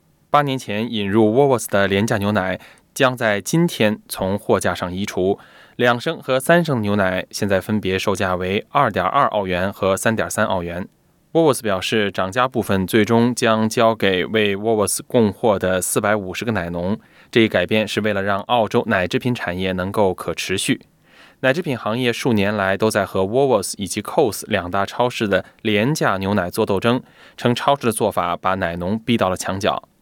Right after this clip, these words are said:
新州农民协会表示，超市的决定是农民的巨大胜利，他们从二零一一年起就希望改变一元牛奶。该协会的主席希望 Coles 和 Aldi 也能跟进。上周日早间，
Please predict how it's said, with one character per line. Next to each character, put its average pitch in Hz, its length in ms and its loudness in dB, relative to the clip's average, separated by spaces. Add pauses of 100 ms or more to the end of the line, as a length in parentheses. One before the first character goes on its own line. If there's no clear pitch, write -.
(460)
新 185 220 2
州 180 180 4
农 120 100 0
民 120 140 4
协 107 140 2
会 110 100 0
表 90 220 -2
示， 98 240 0
超 123 240 0
市 117 120 -10
的 101 80 0
决 92 200 -2
定 107 200 2
是 95 180 -2
农 95 180 -2
民 98 80 0
的 95 100 -2
巨 110 120 -6
大 95 120 0
胜 117 220 -2
利， 120 180 2 (260)
他 - 120 0
们 104 60 0
从 101 140 -2
二 107 180 0
零 98 160 -4
一 143 160 -2
一 170 100 2
年 98 180 4
起 87 220 -6
就 85 160 -6
希 - 180 -4
望 107 240 2
改 80 220 -4
变 123 260 -4
一 113 100 -4
元 90 180 -4
牛 87 160 -6
奶。 82 240 -4 (420)
该 113 160 0
协 113 140 -4
会 110 120 0
的 98 60 -2
主 87 160 -6
席 92 180 -6
希 107 160 -2
望 95 160 4
Coles - 440 0 (160)
和 - 160 -4
Aldi 143 460 -4 (120)
也 90 160 -2
能 85 160 -6
跟 92 180 -8
进。 95 200 -6 (1800)
上 170 200 0
周 160 140 2
日 139 240 2
早 90 240 -2
间， 123 340 2